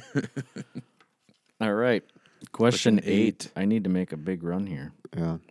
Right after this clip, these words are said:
Speaker 2: Question number eight. A. Sports command the largest T V audiences, led by N F L football. B, the only two days of the year in which there are no professional sports games played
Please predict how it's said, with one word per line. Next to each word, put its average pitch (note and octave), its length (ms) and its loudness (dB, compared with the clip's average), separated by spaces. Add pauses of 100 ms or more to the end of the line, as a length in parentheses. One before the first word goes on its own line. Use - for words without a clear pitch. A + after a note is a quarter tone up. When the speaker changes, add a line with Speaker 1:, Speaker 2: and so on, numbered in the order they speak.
(960)
Speaker 2:
Question C3+ 240 2
number B2+ 200 6
eight. A2 240 2 (460)
A. G2 280 0 (240)
Sports C#3 420 0
command G#2+ 400 0
the G2 60 0
largest G#2 480 -2
T A#2 100 -2
V G#2 120 2
audiences, F#2+ 640 -6 (180)
led G2+ 240 0
by F#2 180 -2
N G2 160 -6
F F#2+ 140 -8
L F2+ 80 -4
football. - 420 -8 (2250)
B, E2+ 360 -6 (120)
the G2+ 140 -8
only B2 380 -4 (340)
two C3+ 240 -4
days A2+ 280 2
of A2 120 -2
the F2+ 80 -4
year G2 240 0
in G2+ 120 -2
which G2 220 -4
there F2+ 140 -2
are E2+ 40 -4
no F#2+ 220 -4
professional G#2 480 -6
sports F2+ 360 -4
games F#2 240 -8
played F2 440 -4